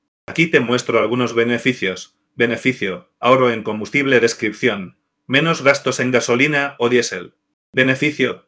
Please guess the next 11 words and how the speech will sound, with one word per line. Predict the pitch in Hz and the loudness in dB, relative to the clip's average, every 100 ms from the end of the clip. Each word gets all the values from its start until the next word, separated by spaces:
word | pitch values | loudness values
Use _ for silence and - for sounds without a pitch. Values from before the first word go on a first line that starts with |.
| _ | _
incentivos | 131 131 120 113 147 170 | -6 -2 -2 -2 0 0
fiscales. | 151 117 - 117 117 | 0 -2 2 4 4
Descripción, | 117 - 113 - 151 135 131 _ _ | 2 -2 -4 0 0 0 -12 _ _
muchos | 139 175 165 135 | -2 0 0 0
gobiernos | 117 127 147 143 123 | 2 4 4 2 -4
ofrecen | 113 135 139 123 | -2 0 2 2
descuentos | 113 - 127 127 127 | 0 0 0 2 -2
por | - 127 | 0 -2
usar | 123 135 139 | 0 2 4
vehículos | 120 127 135 131 127 | 4 4 2 2 2
eléctricos. | 123 123 107 95 82 - - | 0 0 -6 -8 -10 -12 -20